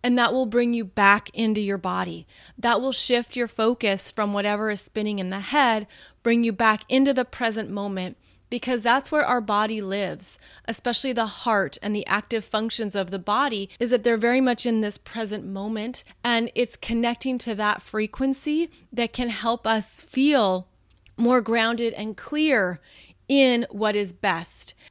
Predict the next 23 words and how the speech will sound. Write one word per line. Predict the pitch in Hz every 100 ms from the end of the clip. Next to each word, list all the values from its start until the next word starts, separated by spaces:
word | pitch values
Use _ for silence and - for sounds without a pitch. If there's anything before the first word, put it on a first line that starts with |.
| -
And | 277
one | 294 359
thing | 427 415
to | 370
keep | - 320
in | 302 277
mind | 254 254 -
too | - 320 302
about | 247 226 226
this | 226 202
Gemini | 262 302 359 285 220
energy | - 202 202 202 202 202 - - _ -
is | 269 262
that | 302
we | 302 -
often | 302 381 427 403
think | 302 285
of | 277 214
Gemini | 233 247 240 196 190 220 - - -
as | 226 220 220 196 - _ 214
how | 233 240
we | 247
speak, | 226 - - 262 214 - -